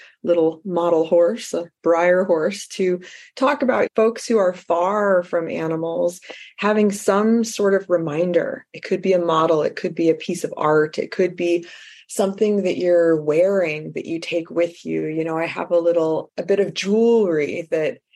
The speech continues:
has a horse on it, another one that has a unicorn. I still believe that we live in a world where if we're not careful with our children, they will grow up wondering which one was real, unicorns or horses. We have a responsibility to teach our children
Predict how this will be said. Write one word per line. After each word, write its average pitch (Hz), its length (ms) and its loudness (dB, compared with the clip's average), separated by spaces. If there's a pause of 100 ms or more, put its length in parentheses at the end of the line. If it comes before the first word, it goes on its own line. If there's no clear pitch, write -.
(120)
has 175 240 0
a 156 60 2
horse 175 360 0
on 165 200 -2
it, 160 100 0
another 165 320 2
one 170 120 0
that - 100 -8
has 170 260 -6
a 147 60 -2
unicorn. 151 800 -4
I 160 240 -2
still 180 480 0
believe 175 460 0
that 151 100 -6
we 175 100 -4
live 175 180 0
in 180 80 0
a 175 60 4
world 170 480 2
where 165 320 -2 (480)
if - 200 -12
we're 208 260 2
not 196 320 -4
careful 208 600 -4
with 196 160 -4
our 190 160 -2
children, 180 920 -2 (280)
they 196 480 2
will 196 260 0
grow 190 380 0
up 185 300 -4
wondering 180 680 0
which 196 260 -2
one 202 220 -2
was 185 260 -2
real, 180 240 4
unicorns 185 760 -6
or 170 140 -2
horses. - 680 -6 (240)
We 233 160 2
have 262 140 2
a 262 60 4
responsibility 202 840 0
to 185 100 -6
teach 196 300 -8
our 196 80 -2
children 180 640 -2